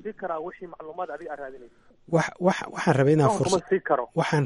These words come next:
Speaker 2: rabay inaan fursad kuu siiyo inaad ka jawaabto eedaha lagu soo jeediyay qaarkood,
Speaker 1: Maya, wax, wax,
Speaker 2: oo ay ka mid
Speaker 1: kuma sii
Speaker 2: yihiin,
Speaker 1: karaba, wa-,
Speaker 2: oo ay ka mid
Speaker 1: wax
Speaker 2: yihiin
Speaker 1: jawaab kuma sii
Speaker 2: ku-tagrifal,
Speaker 1: karaba.
Speaker 2: oo ay ka mid yihiin musuq maasuq,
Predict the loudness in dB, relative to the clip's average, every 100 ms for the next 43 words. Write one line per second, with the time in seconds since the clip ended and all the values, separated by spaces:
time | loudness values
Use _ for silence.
0 | 4 6 6 4 2 0 0 -2 -2 -4
1 | 0 0 0 0 -4 0 -2 -2 -4 0
2 | 2 0 -2 -2 -2 0 0 0 -2 -4
3 | 0 2 4 2 0 -4 -4 -6 2 2
4 | 6 6 8 6 4 4 2 2 0 -2
5 | -6 -10 -8 -2 2 4 6 4 4 2
6 | 0 0 2 0 0 -2 4 4 4 0
7 | -10 _ _ _ -2 2 4 4 4 2
8 | 0 -4 -2 2 2 2 -6